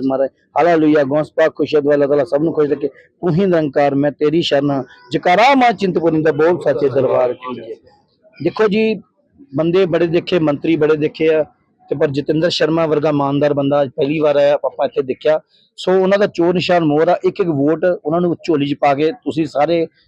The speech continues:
ਮੇਰੇ ਭਰਾ, ਉਹਨਾਂ ਨੂੰ ਕਾਮਯਾਬ ਕਰੋ। ਮੈਂ ਤੁਹਾਡੇ ਅੱਗੇ ਹੱਥ ਜੋੜ ਕੇ ਬੇਨਤੀ ਕਰਦਾ, ਔਰ ਇਹਨਾਂ ਅੱਗੇ ਮੈਂ ਸਾਰੇ ਵੋਟਰਾਂ ਅੱਗੇ ਅਪੀਲ ਕਰਦਾ ਕਿ ਇਹਨਾਂ ਨੂੰ ਜਿਤਾਓ, ਫਿਰ ਦੇਖੋ ਵਿਕਾਸ ਹੁੰਦੇ। ਆ ਜਿਹੜੇ ਵੱਡੇ ਵੱਡੇ ਲੀਡਰ ਆ ਨਾ,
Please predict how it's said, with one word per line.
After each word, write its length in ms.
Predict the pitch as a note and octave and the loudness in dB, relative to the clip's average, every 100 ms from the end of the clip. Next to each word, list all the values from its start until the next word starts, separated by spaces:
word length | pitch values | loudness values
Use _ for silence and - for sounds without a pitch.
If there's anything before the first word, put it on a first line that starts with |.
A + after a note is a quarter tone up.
| _ D3 | _ -6
ਮੇਰੇ 140 | D3+ | -4
ਭਰਾ, 200 | - D3 | -2 0
ਉਹਨਾਂ 180 | C#3+ D#3 | 2 0
ਨੂੰ 100 | D#3 | -2
ਕਾਮਯਾਬ 480 | D3 C#3+ C#3+ D#3+ D3+ | -2 0 0 0 0
ਕਰੋ। 160 | D#3+ | 0
ਮੈਂ 220 | D3+ D3 D#3+ | 0 0 0
ਤੁਹਾਡੇ 280 | F3 D3 | 0 0
ਅੱਗੇ 200 | D3+ D3+ | 0 2
ਹੱਥ 160 | D3+ C#3+ | 0 -2
ਜੋੜ 280 | B2+ C#3 D#3+ | -2 -2 0
ਕੇ 120 | D#3+ | -2
ਬੇਨਤੀ 320 | C#3 C#3 E3 | 0 -2 0
ਕਰਦਾ, 340 | E3+ D#3 F3+ F3+ _ _ _ E3 | -2 0 -2 -2 _ _ _ 0
ਔਰ 60 | |
ਇਹਨਾਂ 280 | G3 G#3+ A#3 | 2 2 2
ਅੱਗੇ 200 | G3 G#3 | 2 2
ਮੈਂ 220 | G#3 G3+ - _ _ | 4 2 0 _ _
ਸਾਰੇ 280 | - G3 A#3+ G#3 | -4 0 2 2
ਵੋਟਰਾਂ 260 | F#3+ F#3 | 2 0
ਅੱਗੇ 120 | F#3 | 0
ਅਪੀਲ 260 | F3+ F#3+ A3 | 0 0 0
ਕਰਦਾ 320 | G3+ D#3 E3 | 0 0 -2
ਕਿ 180 | C#3+ F3+ | -2 -2
ਇਹਨਾਂ 260 | E3 F#3 G#3+ | 0 0 0
ਨੂੰ 100 | D#3+ | -2
ਜਿਤਾਓ, 360 | D3+ D#3 A3 B3 - - - - | 0 2 2 0 -10 -20 -20 -6
ਫਿਰ 140 | - C4 | 0 2
ਦੇਖੋ 220 | A#3 A#3 A3+ | 0 0 -2
ਵਿਕਾਸ 360 | F#3 F#3+ F3 | 0 2 2
ਹੁੰਦੇ। 260 | F3 D3 B2 - _ - | 0 0 -2 -4 _ -4
ਆ 40 | D#3+ | 0
ਜਿਹੜੇ 160 | G3+ | 2
ਵੱਡੇ 280 | F#3+ E3+ F#3 | 2 2 2
ਵੱਡੇ 220 | F#3+ F#3 | 2 0
ਲੀਡਰ 300 | F#3 D#3+ E3 | 2 0 2
ਆ 60 | F3 | 2
ਨਾ, 160 | F#3 | 2